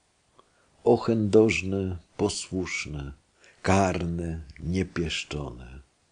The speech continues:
Śpiewać, mówić, rymować jako co uczone.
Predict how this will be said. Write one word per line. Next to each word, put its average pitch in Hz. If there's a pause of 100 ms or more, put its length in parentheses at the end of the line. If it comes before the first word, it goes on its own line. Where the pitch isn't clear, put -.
(560)
Śpiewać, 85
mówić, 87
rymować 92
jako 80
co 82
uczone. 82